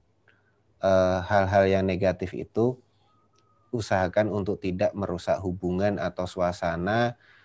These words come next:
kerja, suasana pertemanan, suasana yang menjadi, eh, apa, agar suasana itu tetap damai, tetap menyenangkan, tidak seperti,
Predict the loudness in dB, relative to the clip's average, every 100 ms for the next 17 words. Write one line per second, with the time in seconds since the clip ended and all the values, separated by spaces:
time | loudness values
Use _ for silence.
0 | _ _ _ _ _ _ -2 -2 2 6
1 | 8 8 6 2 2 0 2 0 -2 -4
2 | 0 2 2 2 2 0 0 2 2 4
3 | 2 0 -2 -8 -12 _ _ _ -4 0
4 | 0 0 0 -2 -4 _ _ _ 0 2
5 | 4 2 -2 -8 _ _ _ _ _ -20
6 | _ _ _ _ -4 -2 -2 0 2 2
7 | 0 0 2 2 0 -6 _ _ _ _
8 | _ _ _ _ _ _ _ _ _ _
9 | _ _ _ _ _ _ 0 2 4 6
10 | 6 6 4 2 0 0 -12 _ _ _
11 | _ _ _ _ 0 2 4 4 2 2
12 | 2 2 -4 _ -20 -20 -20 _ 0 2
13 | 2 0 -2 -2 0 2